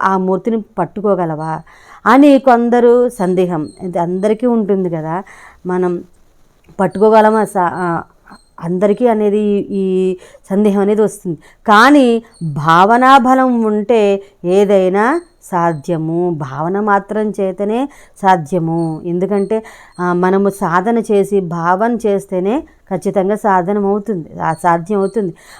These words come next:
మనము సృష్టిలో వేరువేరు ప్ర-, రూపాలతో కనిపించే అన్నింటికీ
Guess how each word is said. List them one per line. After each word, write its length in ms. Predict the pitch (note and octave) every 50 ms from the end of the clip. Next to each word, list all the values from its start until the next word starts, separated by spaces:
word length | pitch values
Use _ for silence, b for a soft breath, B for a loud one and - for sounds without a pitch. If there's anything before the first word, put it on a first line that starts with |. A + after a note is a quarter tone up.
| B B
మనము 480 | E3 E3 E3 D#3+ E3 F#3 G#3+ B3 C4+ C4
సృష్టిలో 580 | - B3+ A#3+ A#3+ A#3+ - - C4 B3+ B3+ C4
వేరువేరు 800 | C4 A3 G3 A3 G#3+ G#3+ A3 A3+ A3+ A#3 A#3+ A#3+ A#3+ A#3+ B3 A#3
ప్ర-, 300 | A3+ - A#3+ A3+ G#3+ G#3 - -
రూపాలతో 720 | F#3+ G3+ G#3 G#3+ G#3 A3+ A3+ A3+ A#3 A3 B3 C4 C4+ D4 D4 B B B B B -
కనిపించే 580 | A3 A3+ A3+ A3 A3 A#3 A3+ A3+ A3+ G#3 B3 A#3
అన్నింటికీ 1000 | - F#3 F3+ F#3 G3 G#3 A3 A#3 A3+ A3+ G#3 - B3+ A3+ - C4 C4+ C#4+ D#4 D#4+